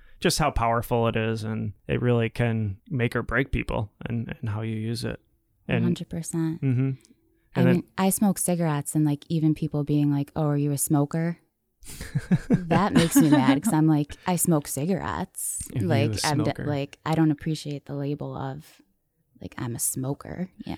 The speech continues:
Speaker 1: It's weird
Speaker 2: <laughs>
Speaker 1: because if you say something enough, you just identify with it. And that was, like, one of the things I changed immediately is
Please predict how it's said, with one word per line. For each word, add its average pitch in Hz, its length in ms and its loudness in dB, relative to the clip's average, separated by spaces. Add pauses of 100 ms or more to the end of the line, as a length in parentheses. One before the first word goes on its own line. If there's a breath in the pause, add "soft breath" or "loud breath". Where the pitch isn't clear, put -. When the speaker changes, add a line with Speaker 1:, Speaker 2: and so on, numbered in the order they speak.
(100)
Speaker 1:
It's 165 240 8
weird 226 220 8
Speaker 2:
<laughs> - 80 6
Speaker 1:
because 240 240 6
if 339 220 6
you 160 120 10
say 165 300 4
something 147 460 4
enough, 135 560 4
you 127 540 2
just 127 220 0
identify 120 640 0
with 110 240 -2
it. 110 200 -2 (260)
And 139 260 0
that 147 80 6
was, 151 140 4
like, 131 180 2
one 139 100 6
of 135 60 4
the 123 80 2
things 127 280 2
I 113 100 0
changed 131 460 0
immediately 113 680 0
is 110 280 -2